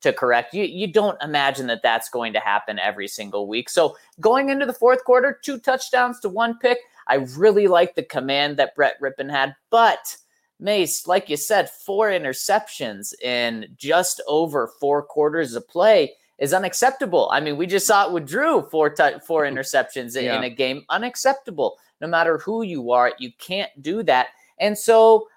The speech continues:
Speaker 1: I'm not a hundred percent comfortable about Brett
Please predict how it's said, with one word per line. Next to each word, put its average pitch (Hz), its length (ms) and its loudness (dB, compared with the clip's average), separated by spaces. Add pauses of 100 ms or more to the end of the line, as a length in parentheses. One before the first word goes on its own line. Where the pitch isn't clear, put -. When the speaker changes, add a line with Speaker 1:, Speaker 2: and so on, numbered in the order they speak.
(240)
Speaker 1:
I'm 233 260 2
not 233 280 2
a 180 80 -4
hundred 220 380 -2
percent 143 340 -8
comfortable 101 560 -8
about 117 320 0
Brett 131 220 2